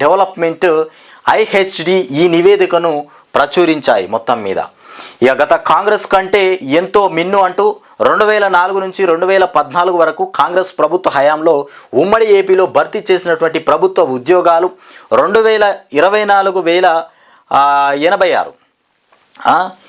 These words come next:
ఇరవై నాలుగు వే-, వేల ఎనభై ఆరు మాత్రమే.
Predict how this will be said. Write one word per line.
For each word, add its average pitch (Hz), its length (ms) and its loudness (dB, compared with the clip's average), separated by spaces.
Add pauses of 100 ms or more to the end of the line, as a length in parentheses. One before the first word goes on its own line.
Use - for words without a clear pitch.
(180)
ఇరవై 190 300 0
నాలుగు 196 320 2
వే-, 170 140 2 (640)
వేల 170 260 2
ఎనభై 175 400 2
ఆరు 98 180 -2 (880)
మాత్రమే. 139 540 0